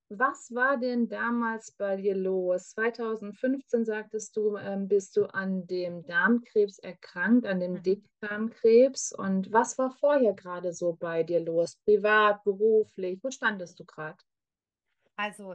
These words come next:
Speaker 2: ich war ja damals, äh, neununddreißig Jahre alt, genau, und, ähm, hatte ein wunderbares Leben.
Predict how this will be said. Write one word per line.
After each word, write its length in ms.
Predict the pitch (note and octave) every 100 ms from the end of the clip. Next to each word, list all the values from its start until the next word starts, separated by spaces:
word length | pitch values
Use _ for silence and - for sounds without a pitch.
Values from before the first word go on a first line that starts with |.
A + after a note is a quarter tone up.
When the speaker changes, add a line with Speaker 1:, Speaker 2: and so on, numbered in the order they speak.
| -
Speaker 2:
ich 180 | G3+
war 140 | - G3+
ja 160 | G3+
damals, 840 | G3 F3 F3+ F3 F3 F3+ _ - -
äh, 600 | F3+ F3 E3+ E3 E3 E3 E3
neununddreißig 1040 | E3+ E3 D#3+ D#3 D3 D3+ - G#3 A3 - _ _ _ _ _ _
Jahre 640 | - D#3+ D3+ D#3 F#3 G3+ G#3 _ _ _ -
alt, 440 | D3+ G3+ A3 - _
genau, 460 | F3+ F3+ G#3+ B3 _ _ _ _
und, 340 | - F#3+ F#3+ G3 -
ähm, 400 | F#3 F3 F3+ F3+ _ _ _
hatte 280 | - E3 C#3
ein 160 | D#3+ E3+
wunderbares 600 | G#3+ F#3 D#3 D#3 E3 -
Leben. 340 | E3 D3 C#3